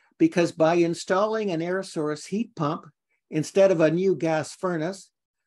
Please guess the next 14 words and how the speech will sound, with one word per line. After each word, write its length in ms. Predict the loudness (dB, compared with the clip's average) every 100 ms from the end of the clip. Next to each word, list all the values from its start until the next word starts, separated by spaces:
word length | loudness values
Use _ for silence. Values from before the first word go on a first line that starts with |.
| _
a 140 | -8 -4
homeowner 540 | 2 4 4 2 -2
can, 340 | -2 -4 -6 -8
can 160 | -4 -4
experience 760 | -6 -12 0 2 2 0 -4 -6
a 60 |
larger 580 | -2 -2 -2 -4 -6 -6 _
reduction 540 | -4 -2 -4 -4 -6
in 100 | -4
their, 320 | -4 -6 -8 -12
their 140 | -10
home 240 | -2 0 2
heating 340 | 2 2 0
bills 440 | 2 2 0 -4